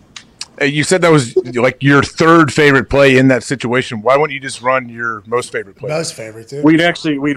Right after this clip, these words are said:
Speaker 3: I think we'd run the first two already because we'd already been down. So we might have, you know, three, three third down plays, you know, inside the ten or whatever. And I think we'd already had a couple third downs. So we'd,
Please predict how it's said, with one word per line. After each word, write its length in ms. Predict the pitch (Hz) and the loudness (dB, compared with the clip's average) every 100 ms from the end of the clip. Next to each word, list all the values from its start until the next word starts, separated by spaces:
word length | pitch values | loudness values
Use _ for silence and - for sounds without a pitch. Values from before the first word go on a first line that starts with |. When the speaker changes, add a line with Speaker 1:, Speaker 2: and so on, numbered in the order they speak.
| 127 | -4
Speaker 3:
I 100 | 135 | -6
think 180 | 139 165 | -6 -8
we'd 180 | 151 139 | -6 -6
run 280 | 120 156 151 | -2 -2 -2
the 60 | 131 | -6
first 320 | 143 131 - | -6 -8 -10
two 160 | 139 | -6
already 400 | 117 110 131 98 | -4 -2 -4 -6
because 340 | 95 104 117 110 | -16 -16 -16 -14
we'd 140 | 127 | -10
already 200 | 135 131 | -8 -10
been 180 | 123 123 | -16 -12
down. 180 | 127 127 _ _ - _ _ 98 _ _ _ _ _ _ _ _ - | -10 -10 _ _ -20 _ _ -20 _ _ _ _ _ _ _ _ -20
So 160 | - 123 | -12 -8
we 100 | 147 | -2
might 220 | 143 131 | -2 -2
have, 220 | 131 123 _ _ - _ _ | -4 -6 _ _ -20 _ _
you 100 | 139 | -10
know, 120 | 127 | -8
three, 420 | 113 - 143 139 - _ | -8 -6 -6 -6 -8 _
three 380 | - - 139 143 | -20 -10 -6 -6
third 340 | 135 135 131 120 | -6 -6 -6 -6
down 300 | 117 113 104 | -4 -4 -6
plays, 680 | 123 120 110 104 104 - _ _ _ _ | -4 -2 -2 -6 -12 -16 _ _ _ _
you 80 | 120 | -10
know, 120 | 113 | -8
inside 520 | 110 117 - 120 101 92 | -6 -8 -6 -4 -2 -6
the 80 | |
ten 400 | 90 - 139 104 | -10 -6 -6 -6
or 60 | 95 | -8
whatever. 400 | 95 95 90 92 _ _ _ _ _ | -8 -8 -8 -10 _ _ _ _ _
And 420 | 113 110 110 107 | -6 -2 -4 -4
I 60 | 113 | -4
think 160 | 110 110 | -4 -4
we'd 120 | 107 | -4
already 160 | 104 | -4
had 140 | 104 104 | -4 -6
a 60 | |
couple 220 | - 92 92 | -8 -12 -6
third 200 | 98 92 | -4 -2
downs. 280 | 110 - | -4 -4
So 200 | - 95 | -6 -4
we'd, 240 | 90 101 | -4 -6